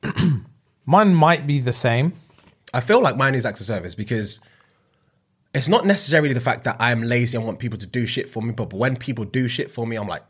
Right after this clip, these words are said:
Speaker 2: "Gang."
Speaker 1: Yeah, I know
Speaker 2: Do you
Speaker 1: what
Speaker 2: know
Speaker 1: you
Speaker 2: what I
Speaker 1: mean.
Speaker 2: mean?
Speaker 1: Yeah, yeah, yeah. Like, <clears throat> so words of affirmation.
Speaker 2: I
Speaker 1: I
Speaker 2: don't
Speaker 1: don't
Speaker 2: need,
Speaker 1: really
Speaker 2: I don't
Speaker 1: care.
Speaker 2: need people to tell me
Speaker 1: Yeah,
Speaker 2: I, I,
Speaker 1: I don't
Speaker 2: I look
Speaker 1: really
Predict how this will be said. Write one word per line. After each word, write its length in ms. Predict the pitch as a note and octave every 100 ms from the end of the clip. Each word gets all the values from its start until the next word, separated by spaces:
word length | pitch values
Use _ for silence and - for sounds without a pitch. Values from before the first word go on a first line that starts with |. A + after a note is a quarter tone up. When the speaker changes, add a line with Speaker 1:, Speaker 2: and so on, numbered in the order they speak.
| _
Speaker 2:
"Gang." 300 | - B1+ - _ -
Speaker 1:
Yeah, 360 | C3+ C#3 B2 A2+
I 80 | D3+
know 80 | D#3
Speaker 2:
Do 40 |
you 0 |
Speaker 1:
what 0 |
Speaker 2:
know 60 | D#3
Speaker 1:
you 40 |
Speaker 2:
what 20 |
I 40 | C3+
Speaker 1:
mean. 140 | C3
Speaker 2:
mean? 60 | D#3+
Speaker 1:
Yeah, 100 | D#3
yeah, 120 | D3+
yeah. 360 | C#3 B2+ A2 - _ _ _ -
Like, 340 | B2 B2 B2 _ - - - F#3+ A#2+
<clears throat> 0 |
so 160 | - C#3+
words 240 | F#3+ G3
of 80 | F3
affirmation. 680 | E3 D3+ D3 C#3+ D3 C3+ C#3 _ _ _ _ _ _ _ _ _ _ _ _ _ -
Speaker 2:
I 100 | E3+
Speaker 1:
I 20 |
Speaker 2:
don't 80 | G3
Speaker 1:
don't 20 |
Speaker 2:
need, 60 | F3
Speaker 1:
really 140 | E3+
Speaker 2:
I 60 | G#3+
don't 100 | D#3+
Speaker 1:
care. 120 | A3+
Speaker 2:
need 100 | A3+
people 160 | F#3+ F3
to 80 | -
tell 80 |
me 80 | D3+
Speaker 1:
Yeah, 100 | C3
Speaker 2:
I, 20 | - D#3
I, 40 |
Speaker 1:
I 20 |
don't 120 | F#3 F3+
Speaker 2:
I 40 |
look 40 |
Speaker 1:
really 100 | F3+